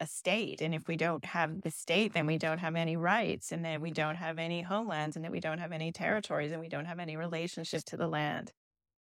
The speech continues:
And so this question really makes me think that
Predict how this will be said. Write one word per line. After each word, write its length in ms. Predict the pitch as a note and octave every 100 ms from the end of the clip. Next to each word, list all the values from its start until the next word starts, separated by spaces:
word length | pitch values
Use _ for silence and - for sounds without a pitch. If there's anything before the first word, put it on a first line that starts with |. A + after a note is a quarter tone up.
| _ _
And 240 | - F#3+ F#3+
so 580 | - G3 F#3+ F#3+ F#3+ F#3+
this 260 | G#3+ A3+ -
question 920 | - - G3 G#3+ - F#3 E3+ E3+ E3 -
really 580 | F3+ E3+ F#3 G#3 F#3+ F3
makes 480 | E3 E3+ E3 -
me 180 | F3 D#3+ D#3+ -
think 440 | D#3+ D#3 - F3+ - - -
that 640 | F#3 F3+ E3+ E3 E3+ E3+